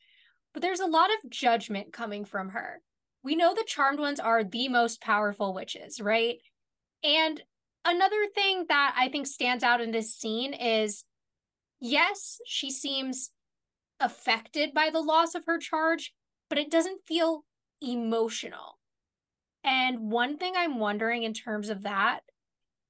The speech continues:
is it because, like we were saying about Claire in season two, she's a woman in a male-dominated field.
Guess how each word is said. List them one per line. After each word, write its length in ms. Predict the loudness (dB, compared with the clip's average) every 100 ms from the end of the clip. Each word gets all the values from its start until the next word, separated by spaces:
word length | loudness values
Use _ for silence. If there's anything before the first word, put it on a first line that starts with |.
| _
is 200 | 2 2
it 160 | 2 0 0
because, 640 | -2 0 2 6 6 4
like 260 | 0 0 0
we 120 | -4
were 140 | -2
saying 400 | 0 0 0 0
about 320 | 2 2 2 -2
Claire 560 | -6 -2 0 0 -2
in 160 | -2 -6
season 400 | -6 -6 -4 -6
two, 480 | -6 -6 -4 -4 -8 _ _ _ _
she's 340 | -8 -4 -2
a 80 | -2
woman 540 | 0 0 2 2 0 -2
in 160 | 0
a 80 | 0
male-dominated 920 | 2 2 2 4 2 2 0 -2 -4
field. 480 | -4 -2 -2 -4